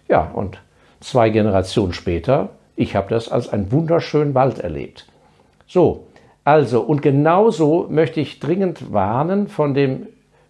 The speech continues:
übermäßigen Renovierungswahn, der in Deutschland zum Teil sehr herrscht. Dass Leute sagen, „Ja, ich kann doch diese schäbige Immobilie nicht kaufen.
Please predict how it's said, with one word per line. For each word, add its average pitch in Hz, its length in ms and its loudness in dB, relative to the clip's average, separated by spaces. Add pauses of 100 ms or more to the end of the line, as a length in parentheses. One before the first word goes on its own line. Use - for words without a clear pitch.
übermäßigen 147 960 0 (240)
Renovierungswahn, 127 1300 2 (680)
der 104 220 0
in 92 60 -2
Deutschland 98 480 2
zum - 200 -4
Teil 80 240 -2
sehr 80 160 -4
herrscht. - 400 -10
Dass 104 200 -2
Leute 117 400 4
sagen, 104 260 0
„Ja, 90 180 -2
ich - 160 -12
kann - 180 -6
doch 92 140 -6
diese 90 300 -4
schäbige 110 600 2
Immobilie 120 600 0
nicht 104 240 -2
kaufen. 92 460 -4